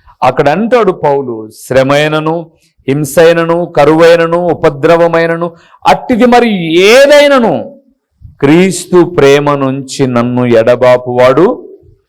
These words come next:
లేడు." దేవునందు ప్రియమైన వారలారా, దేవుని ప్రేమించే విధానం శాశ్వతముగా ఉండాలి. ఒక కాలానికి పరిమితం కాకూడదు,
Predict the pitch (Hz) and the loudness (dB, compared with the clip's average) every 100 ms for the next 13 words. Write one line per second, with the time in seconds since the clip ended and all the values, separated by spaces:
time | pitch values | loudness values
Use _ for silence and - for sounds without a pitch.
0 | _ 104 104 107 107 104 107 98 92 - | _ -6 0 0 2 2 2 0 -2 -8
1 | - _ _ _ _ _ _ _ _ _ | -16 _ _ _ _ _ _ _ _ _
2 | 107 110 139 160 151 135 123 - 113 113 | -8 -2 0 0 -2 -4 -6 -4 -2 -2
3 | 107 101 92 95 98 - _ _ _ - | 0 0 -2 -4 -10 -10 _ _ _ -20
4 | - _ 104 139 170 202 196 - 135 147 | -20 _ -4 -2 0 -2 -2 -2 -2 -2
5 | 160 - 147 120 117 120 113 107 95 98 | -6 -6 -4 -2 -2 -2 -2 -8 -12 -18
6 | _ _ _ _ _ - - 135 131 151 | _ _ _ _ _ -16 -4 0 2 0
7 | 165 - - 170 165 160 147 135 139 135 | -2 -6 -12 -2 0 0 -2 0 0 0
8 | 127 123 123 120 120 117 101 101 - _ | -2 0 2 0 -4 -6 -10 -14 -20 _
9 | _ _ _ _ - - - - 123 135 | _ _ _ _ -20 -20 -8 -4 -2 -4
10 | - 135 147 165 170 175 170 143 127 120 | -2 0 2 0 -2 -6 -6 -6 -6 -6
11 | 120 113 101 101 95 98 | -10 -10 -10 -10 -10 -20